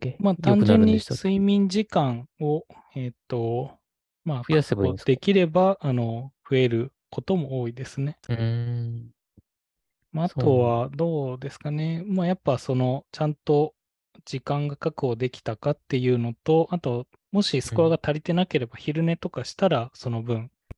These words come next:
Speaker 1: え、
Speaker 2: 増えたりもしたりするんで、
Speaker 1: ああ、そうなんだ。
Speaker 2: 一応スコア的には、
Speaker 1: へえ。
Speaker 2: はい。
Speaker 1: はい、はい。
Speaker 2: なんで、
Speaker 1: そうなんだ。
Speaker 2: そこら辺で、うん、ですね。
Speaker 1: うん。
Speaker 2: あとはそういう、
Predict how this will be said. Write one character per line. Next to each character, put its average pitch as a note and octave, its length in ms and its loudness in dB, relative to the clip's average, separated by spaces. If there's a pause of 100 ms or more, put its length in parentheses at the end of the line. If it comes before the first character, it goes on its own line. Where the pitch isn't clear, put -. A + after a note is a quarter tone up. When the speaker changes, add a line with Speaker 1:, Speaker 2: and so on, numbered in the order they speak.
(100)
Speaker 1:
え、 C#3 140 8
Speaker 2:
増 C#3+ 60 8
え A#2+ 80 0
た A#2+ 160 -4
り C#3+ 60 4
も D3+ 160 8
し C3 120 0
た B2 80 -2
り A#2+ 100 0
す G#2+ 120 -4
る - 20 -8
ん G2+ 60 -14
で、 A2+ 40 -12
Speaker 1:
あ - 40 -10
あ、 - 0 -
そ - 0 -
う - 20 -6
な A2 80 -6
ん A2+ 80 -12
だ。 B2 80 -10 (120)
Speaker 2:
一 C3 160 -6
応 B2+ 60 0
ス C3 180 0
コ B2 120 0
ア A#2 40 -6
的 A#2+ 300 -6
に A2+ 120 -6
は、 B2 80 -6
Speaker 1:
へ - 20 -10
え。 B2+ 60 -16
Speaker 2:
は - 180 -10
い。 A2+ 180 -12 (280)
Speaker 1:
は A2+ 180 -4
い、 A2 120 -16
は G#2 280 -2
い。 A2 40 -4 (1500)
Speaker 2:
な D3+ 80 -8
ん C3+ 180 -6
で、 B2 140 -2
Speaker 1:
そ A2+ 60 -4
う G#2 220 -6
な - 0 -
ん - 20 -
だ。 C#3 100 -4
Speaker 2:
そ - 40 -12
こ - 60 -16
ら - 40 -18
辺 C#3+ 760 -6
で、 F3 320 -4 (880)
う - 20 -6
ん、 A#2 260 -8
で B2 120 -10
す A#2+ 160 2
ね。 C#3+ 120 -4
Speaker 1:
う - 40 -8
ん。 E3 80 -4
Speaker 2:
あ F3 60 -2
と C#3+ 180 4
は A#2 220 0
そ B2+ 180 -2
う A#2+ 80 2
い A#2+ 240 0
う、 C#3+ 80 -10